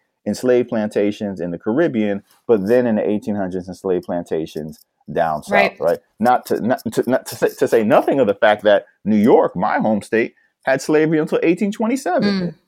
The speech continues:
Speaker 1: right? That's just three decades
Speaker 2: Mm-hmm.
Speaker 1: before, uh, the, the end of the, the end of the Civil War.
Speaker 2: Mm.
Speaker 1: So these ten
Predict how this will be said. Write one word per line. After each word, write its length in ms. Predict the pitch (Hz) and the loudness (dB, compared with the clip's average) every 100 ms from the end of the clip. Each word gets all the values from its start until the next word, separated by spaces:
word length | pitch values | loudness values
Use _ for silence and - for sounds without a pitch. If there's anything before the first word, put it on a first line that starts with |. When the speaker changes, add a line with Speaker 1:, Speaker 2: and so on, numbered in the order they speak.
| - | -6
Speaker 1:
right? 140 | - | -2
That's 160 | - 262 | -2 -2
just 200 | 170 - | -4 -2
three 160 | 202 | 0
decades 380 | 214 - 185 190 | 2 2 2 2
Speaker 2:
Mm-hmm. 120 | 202 - | 2 -2
Speaker 1:
before, 440 | - 156 143 139 _ _ _ | 0 2 2 0 _ _ _
uh, 220 | 110 110 123 | -4 -4 -4
the, 180 | 123 117 110 | -6 -4 -4
the 200 | 120 101 | -2 0
end 200 | 120 113 | 0 0
of 160 | 101 | 0
the, 180 | 95 - _ | -2 -4 _
the 140 | 101 | -2
end 160 | 98 92 | -2 -4
of 120 | 82 | -6
the 80 | 80 | -8
Civil 340 | - 80 78 | -8 -8 -8
War. 140 | 78 73 | -8 -2
Speaker 2:
Mm. 160 | 226 190 | 0 4
Speaker 1:
So 220 | 135 - - - | 4 2 -10 -4
these 140 | 151 151 | -2 0
ten 300 | 214 214 | 0 0